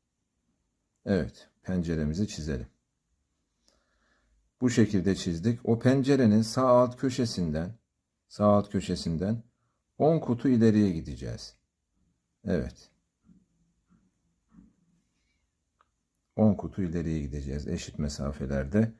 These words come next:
Geldim on kutu ileriye. Şimdi buradaki görüntüyle simetrik olacak şekilde yukarıya çıkıyorum. İki kutu yukarı çıkacağım yani.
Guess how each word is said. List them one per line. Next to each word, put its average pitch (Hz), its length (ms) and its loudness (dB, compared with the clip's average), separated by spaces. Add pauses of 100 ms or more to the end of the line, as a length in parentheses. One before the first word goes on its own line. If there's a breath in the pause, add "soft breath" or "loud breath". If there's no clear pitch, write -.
(340 soft breath)
Geldim 101 400 4
on 87 120 2
kutu 82 260 -8
ileriye. 80 480 -2
Şimdi 135 540 2 (360 soft breath)
buradaki 147 720 0 (380)
görüntüyle 127 600 6
simetrik 120 640 4
olacak 120 380 4
şekilde 113 400 -2
yukarıya 101 520 2
çıkıyorum. 69 500 -6 (340 soft breath)
İki 127 200 0
kutu 117 500 2 (480)
yukarı 95 360 0
çıkacağım 65 540 -6
yani. 71 460 -2